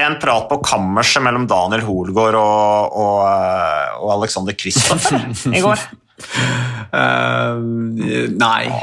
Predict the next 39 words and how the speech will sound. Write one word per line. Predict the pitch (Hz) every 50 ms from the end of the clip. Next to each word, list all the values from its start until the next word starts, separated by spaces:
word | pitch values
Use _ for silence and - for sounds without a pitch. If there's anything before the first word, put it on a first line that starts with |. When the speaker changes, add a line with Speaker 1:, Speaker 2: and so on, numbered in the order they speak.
| - - - _ _ _ _ - - - -
Speaker 2:
Det | 143 147
var | 175 208 190 160
en | 139
litt | 143 147
Speaker 1:
Ikke? | - - 139
Speaker 2:
sånn, | 131 123 123 131
litt | 143 143 - -
sånn | 151 143 131 131 131
lang, | 127 127 123 120 117 117 117 117 113 117 113
altså, | - - 123 120 123 117 113 - - _ _ - - -
Holgaard | 143 143 135 123 123 120 120 -
skeid | - - - - 151 139 139
langt | 135 131 127 - -
ut | 190 165 156 - - 131
i |
svingen | 117 - 143 139 139 131 123 120 123 127 123
og | 120 120
hindret | 123 123 120 120 123 127 135 131 127 -
Kristoff | 131 131 123 - - 117 -
der, | - 120 123 139 135 - - - -
eh, | 110 120 117 113 110 113
men, | 117 120 120 117
eh, | 113 117 110 107 110 113 110 117 - - - - - - - - _ _ _ _ _ _ _ _ _ _ _ _ _ _ _ _ _ _ _ _ -
er | - 131
ikke | 143 - 151 139
det | -
sånt | 147 143 127
som | - 131
skjer? | - 139 143 165 - - - - - - - - - - - -
Det | - 123
var | 131 131 127
vel | 123
ikke | 123 117 - 135
noen | 117 -
Speaker 1:
Nei. | 127 135
Speaker 2:
grov | 131 131 123 123 117 -
forseelse, | - - - 127 127 - 113 104 101 107 - - 107 117
akkurat. | 117 113 110 117 - - - - - - - - - - - _ _ _ _ - - - - - - -
Speaker 1:
Nei, | 139 139 139